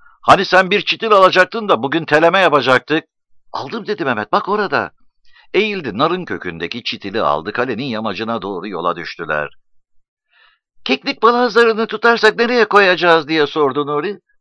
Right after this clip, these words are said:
"Su kabağından işlemeli kafes yapacaktın ya." "Yapacaktım," dedi Mustafa. Mehmet, "Kabakları da kamışı da aşırdım dün gece, alıp getireyim mi?" "Al getir onları," dedi Mustafa onu bakışlarıyla okşayarak.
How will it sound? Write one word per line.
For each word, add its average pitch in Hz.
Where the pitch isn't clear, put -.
"Su -
kabağından 180
işlemeli 185
kafes 190
yapacaktın 214
ya." 185
"Yapacaktım," 92
dedi 87
Mustafa. 80
Mehmet, 127
"Kabakları 120
da 101
kamışı 185
da 160
aşırdım 156
dün 151
gece, 120
alıp 185
getireyim 190
mi?" 123
"Al 120
getir 135
onları," 104
dedi 85
Mustafa 80
onu 98
bakışlarıyla 98
okşayarak. 80